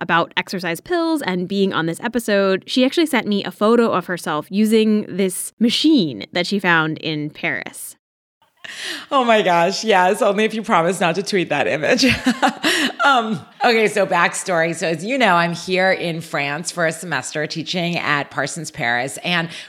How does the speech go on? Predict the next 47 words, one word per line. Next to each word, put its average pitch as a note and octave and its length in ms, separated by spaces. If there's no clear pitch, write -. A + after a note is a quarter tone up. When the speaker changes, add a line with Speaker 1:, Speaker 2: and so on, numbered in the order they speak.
Speaker 2:
because G3+ 280
I'm F#3 120
working E3 320
on D#3+ 180
fitness C4+ 400
culture E3 600
and D#3+ 280
because C#3+ 240
I B2+ 60
love A#2 220
to - 100
work D3+ 240
out, G#3 260
I'm D3 140
kind D3+ 240
of C3 160
doing D3+ 360
a C#3 60
very C3+ 240
unscientific C3 1120
to-, D#3+ 240
fitness D3 480
tour C3+ 280
of B2+ 120
all C3 160
sorts C3 260
of B2 80
different C3+ 280
offerings C3 420
here B2+ 120
in C3+ 120
Paris. E3+ 420
Speaker 1:
So C#4 300
on B3 180
one C4 220
particular C4 420
day, F3 240
she G#3+ 160
found G3 340
this G3 200
incredible C4 840
workout F3+ 560
thing. - 420
Speaker 2:
It's - 140
called D#3 440
Body F#3+ 340
Booster. B2+ 640